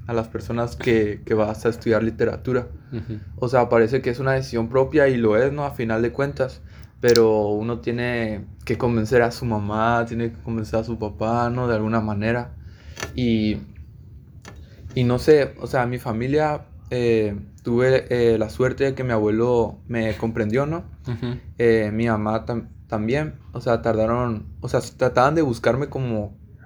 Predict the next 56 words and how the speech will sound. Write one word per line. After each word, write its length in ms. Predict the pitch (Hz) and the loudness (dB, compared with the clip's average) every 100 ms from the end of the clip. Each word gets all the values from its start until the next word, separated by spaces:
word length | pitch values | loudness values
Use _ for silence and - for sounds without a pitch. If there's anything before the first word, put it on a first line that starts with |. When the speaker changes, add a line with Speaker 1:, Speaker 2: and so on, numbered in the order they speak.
| - | 2
Speaker 1:
qué 100 | 120 | 4
iba 160 | 123 | 4
a 40 | 123 | 4
hacer 220 | 131 123 | 2 2
con 200 | 123 120 | 0 0
eso, 200 | 123 123 | -2 -4
¿no? 140 | 131 | -6
Como, 220 | 135 113 117 | -4 -4 -2
"Ah, 140 | 147 | -2
literatura, 640 | 147 135 120 107 151 156 | -2 -2 -2 0 0 0
pero 220 | 143 127 120 | 2 0 2
¿qué 80 | 127 | 2
vas 120 | 131 | 2
a 40 | |
hacer, 340 | 135 143 151 160 | 2 4 4 4
no? 160 | 175 - - - - - - - - | -4 -6 -12 -12 -12 -10 -10 -8 -2
Te 60 | |
vas 160 | 117 135 | -2 0
a 40 | |
morir 240 | 123 110 117 | 0 2 2
de 60 | |
hambre 280 | 123 131 123 | 0 -2 -4
acá". 240 | 113 110 | -4 -4
Nunca 240 | 117 120 139 | -2 0 2
me 80 | 117 | 2
dijeron, 320 | 139 131 131 | 2 0 2
no, 160 | 135 | 0
pero 200 | 131 120 | 4 4
obviamente 440 | 107 113 113 117 123 | 4 2 0 0 0
lo 120 | 117 | 0
pensaban, 440 | 110 104 123 127 135 | -2 -4 -2 0 -2
¿no? 60 | |
Speaker 2:
Sí, 140 | 113 101 | -4 -6
sí, 140 | 113 | -8
sí, 120 | - 110 | -8 2
Speaker 1:
Pero 80 | 127 | 4
Speaker 2:
se 60 | |
Speaker 1:
luego 120 | 117 117 | 6 6
lo, 140 | 127 | 4
Speaker 2:
siente. 220 | - 104 - | 0 -6 -12
Speaker 1:
ajá, 320 | 135 151 151 | -6 -2 0
pero 140 | 139 131 | 2 2
luego 180 | 120 123 | 4 2
lo 120 | 127 | 2
dijeron, 360 | 120 135 117 | 0 0 0
"No, 200 | 120 147 | 2 0
pues 140 | 131 113 | -2 -8
tú, 280 | 123 123 113 | -4 -4 0
profesor", 500 | 135 123 113 131 135 | 2 0 4 6 6
¿no? 40 | 143 | 0
Así 300 | 127 127 123 | -6 -6 -4
como 220 | 120 117 | -4 -2
que 80 | 120 | -2
me 80 | 113 | -4
encasillaron, 600 | 117 117 113 120 127 131 | -4 -2 2 4 2 -2
¿no? 120 | 147 | -6